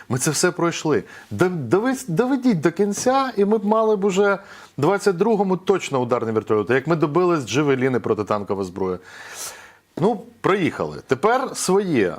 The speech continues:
Треба випускати. Швидко не зробиш, да? Або треба концентрувати всі зусилля, щоб п'ятирічну ракетну програму з-,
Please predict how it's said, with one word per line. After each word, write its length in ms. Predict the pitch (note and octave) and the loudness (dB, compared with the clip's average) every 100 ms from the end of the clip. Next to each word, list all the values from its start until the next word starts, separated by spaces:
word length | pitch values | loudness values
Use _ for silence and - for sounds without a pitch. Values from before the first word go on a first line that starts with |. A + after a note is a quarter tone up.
| - | -6
Треба 280 | - E3 F3+ | -2 0 0
випускати. 640 | F3 D#3 - A#2 F2 F2 - _ _ _ - | 0 -4 -2 -4 -4 -10 -14 _ _ _ -6
Швидко 380 | - A3 A#3+ A3+ | 0 0 2 0
не 80 | |
зробиш, 580 | G#3 D3 F#2+ D2 C#2+ - - | 2 2 0 -2 -14 -16 -4
да? 200 | A#2 D#3 | -2 0
Або 200 | A#2 D#3+ | 0 2
треба 600 | G3+ G#3 G3 F#3 E3+ C3 | 2 2 2 2 2 0
концентрувати 680 | D#3+ D3 D3+ D3+ E3+ E3+ D#3 | -2 -2 -2 0 0 0 -2
всі 180 | - | -2
зусилля, 400 | D3 D3 G#3 F#3+ | -2 0 2 2
щоб 200 | D3+ B2+ | 0 0
п'ятирічну 580 | - B2+ D#3+ E3+ - C#3+ | -2 0 0 0 0 0
ракетну 400 | C3 B2+ D3 B2+ | 0 0 -2 -2
програму 520 | A2+ A#2+ D#3+ A3+ A3+ | -2 0 0 0 0
з-, 120 | G3+ | -2